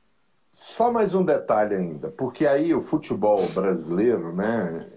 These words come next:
ele acaba se viciando e acaba se tornando chato por algumas questões. var, jogador simulando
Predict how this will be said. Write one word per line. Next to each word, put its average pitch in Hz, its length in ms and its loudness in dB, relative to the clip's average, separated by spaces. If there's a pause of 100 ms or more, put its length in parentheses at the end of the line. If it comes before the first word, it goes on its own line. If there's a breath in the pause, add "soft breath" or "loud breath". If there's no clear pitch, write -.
ele 98 260 -6
acaba 120 440 -2
se 131 180 -8
viciando 104 760 -10
e 95 40 -2
acaba 98 280 -4
se - 120 -12
tornando 123 480 -2
chato - 600 -4
por 107 120 -4
algumas 107 420 -4
questões. - 680 -6 (520)
var, - 400 0 (1300)
jogador 117 500 0
simulando 113 880 -2